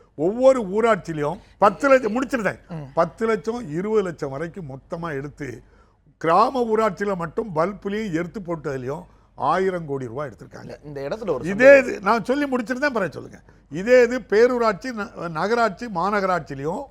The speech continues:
Speaker 1: இதே மாதிரி மாநகராட்சியில ஒரு பல்பு, ஒரு எல் இ டி பல்ப் போடணும்னா தெருவிளக்கு,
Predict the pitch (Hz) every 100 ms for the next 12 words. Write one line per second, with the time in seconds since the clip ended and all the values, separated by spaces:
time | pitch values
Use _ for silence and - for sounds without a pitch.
0 | _ _ _ _ - 180 247 262 233 240
1 | 226 185 226 208 208 202 233 208 156 180
2 | 220 180 180 180 165 151 123 160 208 226
3 | 202 175 214 208 185 175 180 170 170 170
4 | 147 143 143 208